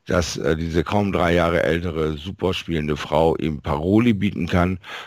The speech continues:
und ihn wirklich dann an die Wand spielt zum Endspurt hin. Das nimmt er hin wie ein Mann und hat sich mit ihr gefreut und hat null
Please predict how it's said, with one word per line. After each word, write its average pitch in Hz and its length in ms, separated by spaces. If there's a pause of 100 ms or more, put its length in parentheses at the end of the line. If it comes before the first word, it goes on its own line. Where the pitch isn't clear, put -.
(200)
und 98 200
ihn 95 260
wirklich 101 400
dann 85 220
an 85 160
die 87 160
Wand 87 280
spielt 71 360
zum 76 220
Endspurt 67 520
hin. 69 260 (500)
Das 87 200
nimmt 98 240
er 87 80
hin 95 380
wie 127 280
ein 92 380
Mann 90 560 (920)
und 90 120
hat 90 160
sich 95 180
mit 98 220
ihr 76 160
gefreut 62 640
und 80 120
hat 76 180
null 92 500